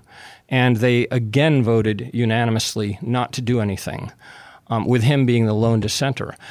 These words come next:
In our first conversation, what he said to me is, "Am I crazy?"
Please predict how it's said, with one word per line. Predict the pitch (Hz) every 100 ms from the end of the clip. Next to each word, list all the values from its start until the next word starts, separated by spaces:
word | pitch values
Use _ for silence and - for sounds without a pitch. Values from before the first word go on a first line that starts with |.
| -
In | 170
our | 160
first | - 202 -
conversation, | 175 151 139 - 233 - 113 98
what | 117 139
he |
said | 135 160 147
to |
me | 151 208
is, | 180 123 - - -
"Am | 151 156 -
I | 143 147
crazy?" | - - 214 339 - -